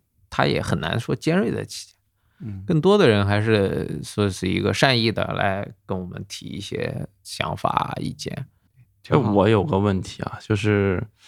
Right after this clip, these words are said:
Speaker 2: 于野老师想最后再挣扎一下。
Speaker 3: 哎，也尖锐不起来。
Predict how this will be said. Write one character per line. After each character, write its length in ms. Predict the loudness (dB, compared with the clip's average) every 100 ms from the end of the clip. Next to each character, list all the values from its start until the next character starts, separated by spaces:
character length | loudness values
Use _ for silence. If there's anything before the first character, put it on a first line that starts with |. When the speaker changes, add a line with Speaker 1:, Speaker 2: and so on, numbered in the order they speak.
| -20 -14 2
Speaker 2:
于 80 | 6
野 100 | 8
老 100 | 6
师 80 |
想 160 | 6 4
最 120 | 6
后 100 | 6
再 100 | 6
挣 200 | 6 4
扎 160 | 4 4
一 40 |
下。 240 | 2 0 0
Speaker 3:
哎， 220 | 2 4
也 180 | 4 4
尖 180 | 6 6
锐 140 | 6
不 100 | 6
起 160 | 4 0
来。 200 | -4 -4